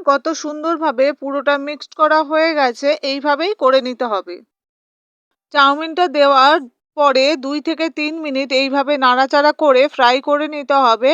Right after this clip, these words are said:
এইভাবে একবার চাউমিন বানিয়ে দেখবেন। শীতকালে সবজি আর সোয়াবিন দিয়ে এইভাবে রান্না করলে ভীষণই ভালো লাগে, এর টেস্টটা একটু অন্যরকমই লাগে খেতে।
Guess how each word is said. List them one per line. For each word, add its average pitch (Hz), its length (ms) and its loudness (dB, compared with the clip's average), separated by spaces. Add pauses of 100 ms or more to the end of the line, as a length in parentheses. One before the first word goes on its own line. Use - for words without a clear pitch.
(240)
এইভাবে 311 440 0
একবার 294 320 2
চাউমিন 277 500 0
বানিয়ে 254 360 0
দেখবেন। 254 460 0 (360)
শীতকালে 349 580 0
সবজি 302 520 0 (200)
আর 254 200 4 (720)
সোয়াবিন 330 540 2
দিয়ে 285 220 2 (100)
এইভাবে 285 440 0
রান্না 277 340 0
করলে 285 400 0
ভীষণই 311 460 -6
ভালো 262 300 0
লাগে, 262 280 -2 (120)
এর 262 280 2
টেস্টটা 294 380 -2
একটু 294 260 -2 (360)
অন্যরকমই 349 680 2
লাগে 269 280 0
খেতে। 208 300 -6